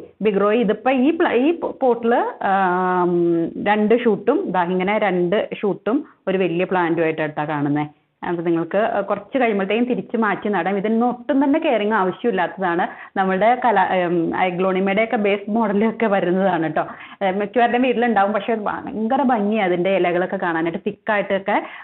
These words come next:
പെട്ടെന്ന് പെട്ടെന്ന് ഷൂട്ടുകളൊക്കെ വന്ന് നിറയുന്നതാണ് ട്ടോ. പിന്നെ, ആ,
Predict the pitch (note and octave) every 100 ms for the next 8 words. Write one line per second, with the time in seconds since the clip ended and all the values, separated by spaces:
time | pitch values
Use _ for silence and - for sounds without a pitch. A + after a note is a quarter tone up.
0 | - G3+ A3 A3 A3 G#3 C4+ C4+ A3 F#3+
1 | F#3+ G3 G#3 F#3+ A#3 - G3+ F#3 E3+ E3+
2 | F3 F3+ D#3 D3 F#3+ - _ - - A#3+
3 | C#4 - - G3+ F#3+ F#3 F3+